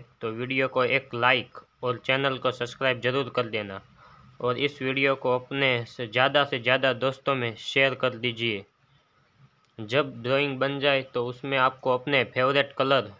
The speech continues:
जो पसंद हो आपको वो भर देने हैं।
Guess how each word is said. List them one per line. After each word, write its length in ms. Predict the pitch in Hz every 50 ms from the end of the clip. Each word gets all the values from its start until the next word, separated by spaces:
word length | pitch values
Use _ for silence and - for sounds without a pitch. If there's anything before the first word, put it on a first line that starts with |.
| _ _ _ _ _ _ _ _ _ _ _ _ -
जो 180 | 107 113 135 127
पसंद 400 | - - 135 - 151 147 143 139
हो 60 | 143
आपको 360 | 143 131 127 127 127 - 123 123
वो 120 | 131 127
भर 260 | 110 113 117 123 127
देने 300 | 123 123 127 123 120 110 104
हैं। 180 | 110 104 98